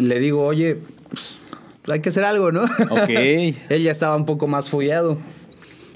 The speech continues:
Speaker 1: Ah, y me dijo, "Pues va". El, ese día fue muy, muy curioso. Ah,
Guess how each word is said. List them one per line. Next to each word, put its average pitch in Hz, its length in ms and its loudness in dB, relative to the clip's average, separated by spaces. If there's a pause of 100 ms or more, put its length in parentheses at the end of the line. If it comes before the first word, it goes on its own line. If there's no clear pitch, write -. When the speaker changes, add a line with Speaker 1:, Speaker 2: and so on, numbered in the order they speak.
(160)
Speaker 1:
Ah, 123 920 0 (520)
y 127 140 2
me 127 140 2
dijo, 139 240 -2
"Pues 151 220 -2
va". 254 200 -2 (680)
El, 135 500 2
ese 160 260 0
día 151 260 2
fue 151 160 -2
muy, 143 280 0
muy 120 280 2
curioso. 110 500 -2 (840)
Ah, 120 640 -2